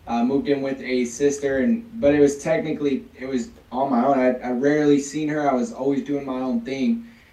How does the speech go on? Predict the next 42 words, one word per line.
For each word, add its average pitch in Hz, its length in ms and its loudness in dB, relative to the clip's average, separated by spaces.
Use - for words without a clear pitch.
And 131 540 6
it - 80 2
was - 140 8
a 190 80 4
hard 190 260 2
time, 190 340 -2
man, 147 320 -4
uh, 139 80 -4
especially 156 580 0
just 131 200 0
going 156 260 2
out 156 120 2
on 143 100 2
your 139 140 0
own, 156 260 -2
away 143 320 -2
from 139 200 -4
everyone 147 400 -2
that 139 240 -4
you 120 80 0
know. 139 340 0
But 151 340 4
it - 140 0
taught 156 260 -2
me 156 100 -2
a 143 60 0
lot 143 240 0
of 123 60 0
lessons. 117 600 -4
And 127 540 2
from 160 240 -2
there, 147 360 4
I 127 100 -6
went 143 220 2
into 139 640 2
school, 151 460 0
finished 143 360 0
school, 143 300 -2
straight 135 360 2
A 135 120 -2
student. 135 460 0
After 135 380 -6